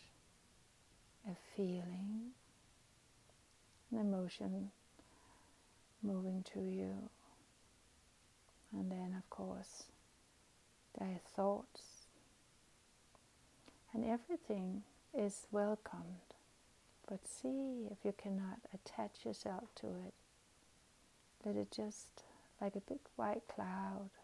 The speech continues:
fly and flow through over a blue sky. And gently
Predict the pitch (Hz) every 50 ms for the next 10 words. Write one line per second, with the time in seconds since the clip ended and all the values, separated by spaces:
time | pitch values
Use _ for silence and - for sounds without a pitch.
0 | - - - - - - - - 208 202 202 208 208 208 202 202 202 196 185 180
1 | 175 180 185 185 - - - - 220 233 233 240 240 240 - - - 208 185 185
2 | 185 190 196 208 - - - - - - - - - - - 190 185 180 175 170
3 | 170 170 - - 180 185 196 202 208 214 220 220 - - - - - 196 190 190
4 | 196 196 196 202 196 - - - - - - - - - - - - - - -
5 | 190 190 - 196 196 190 202 208 196 202 208 196 185 196 226